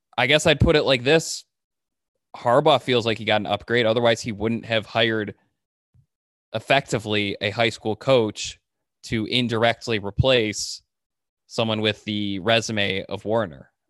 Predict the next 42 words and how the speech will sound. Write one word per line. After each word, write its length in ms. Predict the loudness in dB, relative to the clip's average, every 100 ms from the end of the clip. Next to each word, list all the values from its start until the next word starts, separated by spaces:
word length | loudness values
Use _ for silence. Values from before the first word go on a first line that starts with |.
| -10
Um, 460 | -8 -8 -10 -14 -20 _ _ _ _ _ _ _ _ _
you 100 | -10
know, 20 |
maybe, 520 | -2 -2 0 -2 -4 _ _ _ _ -12
I 60 |
mean, 80 | -2
this 240 | -2 0 2
year, 160 | 2
the 80 | 4
offensive 460 | 2 2 -2 -4 0
line, 260 | 0 2
I 60 | 0
think, 280 | -2 -6 -4
was 380 | -6 -6 -10 -16 _ _ _ _ _ _ _ _ _ _ _ _ _ _
solid 640 | -4 0 2 4 2 0 -6 0
by 160 | 2 4
the 80 |
end 100 | 4
of 60 | 2
the 100 | 0
year. 240 | 2 4
I, 260 | 2 2 2
I 40 |
don't, 220 | 0 0 -2
I 60 |
don't 200 | -2 -2
think 180 | -4 -2
they 140 | 0
were, 340 | 0 0 -2 -4 _ _ _ _ _ _ _ _ _ -6
I 60 | -2
don't 100 | 0
think 120 | 2
anyone 240 | 0 0
was 120 | -4 -2
banging 260 | -2 0
their 100 | -2
chest 340 | 0 0 0 -2
about 180 | -4
the 80 | 0
offensive 480 | -2 -2 -6 -12 -4
line's 320 | -4 -4 -8
play. 420 | -6 -4 -2 -6